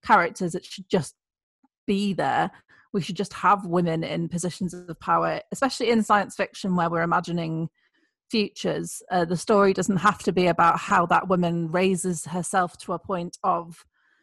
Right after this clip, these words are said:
uh, power. It can be about a powerful woman that is there and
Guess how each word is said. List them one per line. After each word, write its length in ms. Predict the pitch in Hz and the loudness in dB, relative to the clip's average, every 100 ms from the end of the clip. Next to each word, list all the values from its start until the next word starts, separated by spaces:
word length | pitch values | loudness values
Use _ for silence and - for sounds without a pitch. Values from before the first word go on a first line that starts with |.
| _ _ | _ _
uh, 260 | 208 190 160 | -2 0 -2
power. 440 | - 233 220 175 | -6 4 4 4
It 240 | 175 185 202 | -2 -6 -6
can 140 | 185 | -6
be 80 | 185 | -4
about 280 | 190 226 170 | 2 2 2
a 80 | 180 | 2
powerful 300 | 175 175 185 | 0 -2 -6
woman 300 | 175 170 170 | -6 -6 -8
that 160 | 175 | -8
is 160 | 185 165 | -8 -6
there 440 | 175 170 170 175 - | -4 -2 -2 -4 -4
and 420 | 175 170 170 | -6 -6 -10